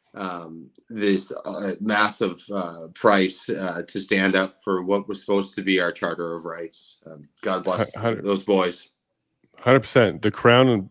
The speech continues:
Speaker 2: the prosecution office is paid by taxpayers. The defense is not. The defense is paid by the people. So yeah, please contribute. Go find one of the fundraisers. They're everywhere now.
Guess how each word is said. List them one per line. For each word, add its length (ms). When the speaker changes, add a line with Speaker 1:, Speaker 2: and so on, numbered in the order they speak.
Speaker 2:
the 80
prosecution 1000
office 380
is 60
paid 260
by 120
taxpayers. 760
The 80
defense 460
is 140
not. 400
The 140
defense 440
is 60
paid 280
by 320
the 60
people. 520
So 160
yeah, 160
please 260
contribute. 640
Go 140
find 240
one 100
of 60
the 60
fundraisers. 720
They're 180
everywhere 420
now. 380